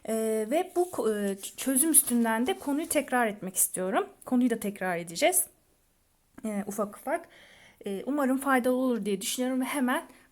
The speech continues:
başlıyorum arkadaşlar. Evet, doğru yanlışla başlıyoruz.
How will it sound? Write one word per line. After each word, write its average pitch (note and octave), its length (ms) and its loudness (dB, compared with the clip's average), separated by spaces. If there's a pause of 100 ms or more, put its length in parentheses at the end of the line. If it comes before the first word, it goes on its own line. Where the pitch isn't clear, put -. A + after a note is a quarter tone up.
(140)
başlıyorum A#3 560 -2
arkadaşlar. - 540 -10 (1000)
Evet, F#4 340 4
doğru F4 240 4
yanlışla D#4+ 580 2
başlıyoruz. A#3 920 2